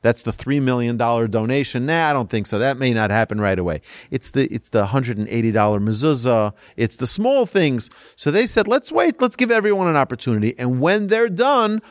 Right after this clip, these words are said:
whatever's left, the more expensive things, that we'll donate." But Hashem knows what goes on in a person's heart. And Hashem knew that the Nesiim really weren't as excited to give. So they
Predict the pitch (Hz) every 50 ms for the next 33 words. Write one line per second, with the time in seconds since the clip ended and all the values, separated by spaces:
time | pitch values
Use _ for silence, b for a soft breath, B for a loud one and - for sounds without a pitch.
0 | B - 151 170 208 220 220 226 175 208 247 240 208 - _ - 139 143 156 175
1 | 190 180 - - 214 226 220 185 190 160 - - 151 139 117 92 143 147 - -
2 | 135 135 127 117 101 110 98 90 82 67 - - - - - _ _ _ _ _
3 | _ _ _ _ _ _ _ b b b b b b b - 98 104 - - -
4 | - 143 143 147 143 131 120 120 120 123 123 135 135 131 120 107 113 113 98 -
5 | 110 110 107 98 113 113 117 113 110 110 107 101 - - 113 107 - - 104 104
6 | 92 - - 123 123 107 85 - - - - _ _ _ _ _ _ _ _ _
7 | _ _ _ B B B B B B 120 117 113 110 - - - 151 151 151 147
8 | 143 147 160 147 139 127 - 120 113 107 - - - - 165 165 151 135 127 123
9 | 120 120 131 147 160 175 180 175 160 143 127 127 143 156 160 160 156 120 - -
10 | 143 147 156 143 120 143 - - - - 135 139 143 135 113 98 76 - - -
11 | _ _ _ _ _ _ _ _ _ _ _ - 131 113 104 135 123 95 82 -
12 | - _ _ _ _ _ _ b b b b b b b b - - 185 185 165
13 | 185 180 180 170 - -